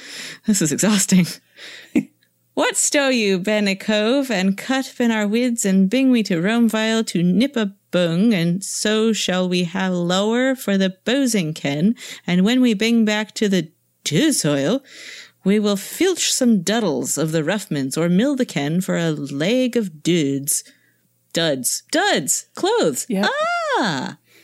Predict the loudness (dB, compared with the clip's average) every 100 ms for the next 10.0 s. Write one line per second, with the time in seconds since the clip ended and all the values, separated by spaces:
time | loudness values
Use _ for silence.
0 | _ _ _ _ _ -4 0 2 0 -2
1 | 0 0 -2 -4 -4 -2 -2 -2 -4 -4
2 | -4 -4 -2 -2 -2 -2 -2 -2 -4 -2
3 | -2 0 0 -2 -2 -4 -6 -2 0 0
4 | 0 -2 -2 -2 0 0 0 -4 -8 -6
5 | -6 -4 -4 -4 -8 -10 -12 -18 -10 -2
6 | -2 -2 -4 -2 -2 0 0 0 0 -2
7 | -2 -4 -2 -2 -2 -4 -4 -6 -6 -2
8 | 2 4 2 0 0 0 0 -4 -6 -4
9 | -2 -2 -2 -4 -6 -4 -4 -4 -10